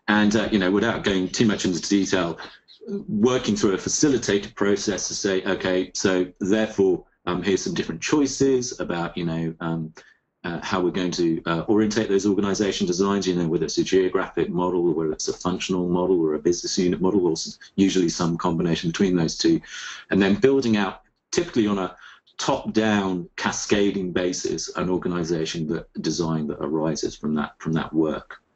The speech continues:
I think what is different about the, the, the approach we take is that we, we add a, a third layer to that thinking, which is around, um, really thinking about, well,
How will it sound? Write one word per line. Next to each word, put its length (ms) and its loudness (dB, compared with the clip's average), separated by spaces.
I 60 0
think 220 6
what 100 2
is 320 0
different 580 -2
about 520 -6
the, 260 -6
the, 360 -4
the 140 -4
approach 300 -4
we 140 0
take 240 -6
is 140 -6
that 120 -2
we, 220 4
we 260 2
add 160 0
a, 260 -2
a 80 -8
third 720 0
layer 580 -2
to 180 -4
that 260 -8
thinking, 600 -8
which 220 0
is 140 2
around, 540 2
um, 400 -2
really 300 4
thinking 340 -2
about, 240 -4
well, 360 0